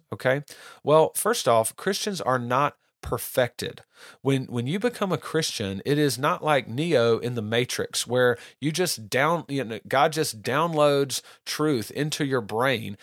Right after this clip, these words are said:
and now everybody's in perfect agreement, and everybody knows everything there is to know about the Bible and, and God and Christianity. That, that's not how it works. We are, we still struggle with sin.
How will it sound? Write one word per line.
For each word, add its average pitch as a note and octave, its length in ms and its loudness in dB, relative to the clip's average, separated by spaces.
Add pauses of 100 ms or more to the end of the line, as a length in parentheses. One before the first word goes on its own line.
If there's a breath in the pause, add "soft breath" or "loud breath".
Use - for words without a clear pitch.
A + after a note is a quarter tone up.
(200 loud breath)
and B2+ 220 -2
now D3+ 400 2
everybody's C#3+ 600 2
in A2+ 100 -4
perfect F#3 460 0
agreement, C3 440 -2
and A#2 60 -2
everybody C#3+ 440 2
knows A#2+ 360 2
everything D#3 440 0
there C3+ 120 2
is C3 140 0
to B2+ 100 -4
know A#2+ 160 2
about A2+ 280 0
the G#2 40 -10
Bible C#3+ 500 2
and, G2 220 -8 (160 loud breath)
and G#2+ 220 -6
God C3 400 4
and G2 160 -4
Christianity. B2+ 760 -4 (300 loud breath)
That, D3+ 180 0
that's D#3+ 240 -2
not E3 280 0
how C3 240 2
it - 120 -4
works. - 480 -2 (320 loud breath)
We D#3+ 200 2
are, B2 280 2
we B2 240 -2
still - 300 -2
struggle C#3 480 2
with G2+ 180 -6
sin. D#3+ 440 0